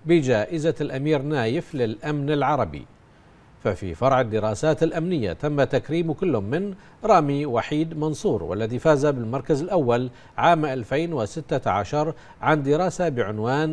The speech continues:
الإرهاب الثالث، ووحيد منصور الذي فاز بالمركز الأول عام ألفين وسبعة عشر عن دراسة بعنوان نحو التأصيل العلمي لرؤية استراتيجية موحدة لمكافحة الجريمة السبرانية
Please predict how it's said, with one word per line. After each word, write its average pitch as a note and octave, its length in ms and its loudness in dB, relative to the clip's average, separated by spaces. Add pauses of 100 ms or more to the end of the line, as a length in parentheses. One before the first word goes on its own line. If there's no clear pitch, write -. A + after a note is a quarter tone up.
(120)
الإرهاب B2 580 0
الثالث، G#2+ 420 -2 (1000)
ووحيد E3 540 6
منصور E3+ 560 -2
الذي D3+ 320 2
فاز A2 360 2
بالمركز B2+ 720 -2
الأول C#3+ 420 0
عام C#3 240 0
ألفين D3+ 520 -2
وسبعة C3+ 640 0
عشر A2 460 -2 (300)
عن C3 200 0
دراسة A#2+ 420 0
بعنوان A#2+ 640 -2 (320)
نحو D3 320 2
التأصيل G3 580 0
العلمي F3+ 480 0
لرؤية D#3 500 2
استراتيجية D3 800 -2
موحدة A2 600 -4 (280)
لمكافحة D3 800 0
الجريمة C3 500 0
السبرانية C3+ 760 0